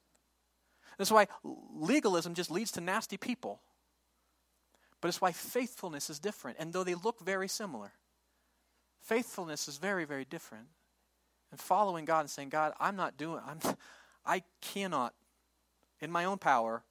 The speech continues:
really forgive this person. I can't be as loving as I need to be, but I'm gonna, I'm gonna follow as best I can, and when I mess up, I'm gonna say, 'God, I'm sorry, and help me. I need help.'" But when we follow God, when we start to love our spouses and respect other people and care for those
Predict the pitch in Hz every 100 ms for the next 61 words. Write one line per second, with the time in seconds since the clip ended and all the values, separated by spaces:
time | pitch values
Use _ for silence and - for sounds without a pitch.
0 | - 139 143 - 123 113 110 110 - 98
1 | _ _ _ _ _ _ _ - 139 175
2 | 160 175 156 156 151 143 143 139 135 139
3 | 135 123 110 135 156 139 _ - 135 143
4 | 127 - 185 214 196 165 160 - 185 -
5 | 127 127 127 127 151 160 135 127 135 127
6 | 127 127 - 139 120 123 127 131 156 104
7 | 110 117 _ - 120 120 160 139 - _
8 | _ _ _ _ _ _ _ - 165 156
9 | 190 233 220 220 - 190 190 190 185 170
10 | 127 131 - 175 - 143 147 170 170 160
11 | - 151 156 127 120 120 - 165 - 135
12 | 123 - 135 127 113 - 180 185 - 156
13 | 135 113